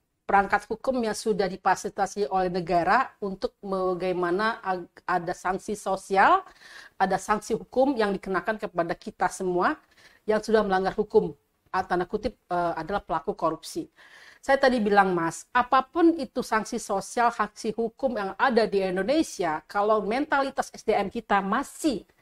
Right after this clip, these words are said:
di bawah, eh, tanda kutip, mental koruptor, itu sebagai salah satu, eh, hal yang sia-sia.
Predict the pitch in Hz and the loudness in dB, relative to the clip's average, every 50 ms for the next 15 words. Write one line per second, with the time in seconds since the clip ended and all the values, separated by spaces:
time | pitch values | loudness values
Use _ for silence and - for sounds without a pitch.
0 | _ _ _ - _ _ _ - 214 202 190 214 220 226 226 254 247 240 240 214 | _ _ _ -20 _ _ _ -2 2 4 6 8 8 10 12 12 12 10 10 6
1 | - - - - - - 208 202 202 202 196 - - 190 185 190 185 - - 226 | 0 -8 -14 -20 -10 -6 -2 0 0 0 0 -2 -4 -4 -4 -4 -4 -2 -2 -2
2 | 220 240 233 214 - _ _ _ _ _ - 208 196 185 - 180 175 180 175 - | 0 0 -2 -4 -6 _ _ _ _ _ -8 -6 -6 -4 -2 -2 -2 -2 -2 -4
3 | - 208 - - - - 180 175 165 170 170 _ _ - - - - - - - | -4 -4 -4 0 2 4 4 4 2 -2 -6 _ _ -20 -20 -20 -20 -20 -20 -20
4 | _ _ - 262 - 359 339 - - 214 208 202 190 214 208 - 214 196 190 - | _ _ -8 -4 0 0 -2 0 0 0 0 2 2 2 2 2 0 0 0 0
5 | - 196 190 - _ - 240 240 233 233 226 - - 202 208 202 - - 226 220 | -2 -4 -4 -4 _ 0 2 2 2 2 0 -2 -2 -2 -2 -2 -2 0 0 2
6 | 233 220 214 - - 220 196 - - - 196 185 160 | 2 2 0 0 0 -2 -2 -2 -4 -4 -4 -2 -4